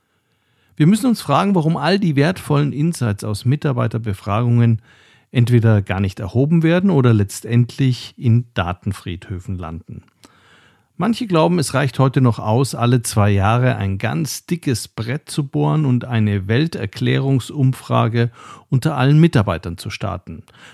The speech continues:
diese dann minutiös auszuwerten und sich dann zu verabschieden, denn die Führungskräfte werden es schon richten,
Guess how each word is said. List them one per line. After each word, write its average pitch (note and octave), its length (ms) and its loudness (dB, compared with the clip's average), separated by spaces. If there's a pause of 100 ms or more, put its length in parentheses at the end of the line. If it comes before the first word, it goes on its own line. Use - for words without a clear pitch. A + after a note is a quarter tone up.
(160)
diese E3 320 4
dann A#2+ 340 4
minutiös A2+ 840 2
auszuwerten G2+ 800 -2 (340)
und B2 200 2
sich - 480 -6
dann D3+ 340 0
zu D3+ 140 -6
verabschieden, D3 760 -2
denn A#2 240 4
die G2 200 -4
Führungskräfte C3+ 1000 -6
werden G2+ 240 -4
es G2+ 40 -8
schon D#3+ 160 -8
richten, B2 480 -12